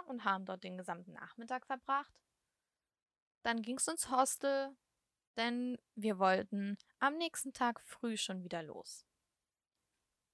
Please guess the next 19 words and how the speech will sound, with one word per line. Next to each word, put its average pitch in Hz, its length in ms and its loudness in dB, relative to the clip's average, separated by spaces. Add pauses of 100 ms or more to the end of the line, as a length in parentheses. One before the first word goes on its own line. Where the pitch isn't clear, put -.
(1160)
Also, 202 380 2 (460)
falls 403 300 2
ihr 349 60 -4
mal 294 140 -2
nach 233 180 -4
Japan 196 420 0
reist - 560 -2 (580)
und 208 800 0
die 196 160 -14
Kansai-Region 277 760 2
mit 226 140 -4
einplant, 196 800 -2 (580)
empfehle 240 380 -2
ich - 100 -8 (180)
definitiv 262 800 0
einen 190 180 -2
Ausflug - 360 -2
nach 196 220 -4
Nara. 170 480 4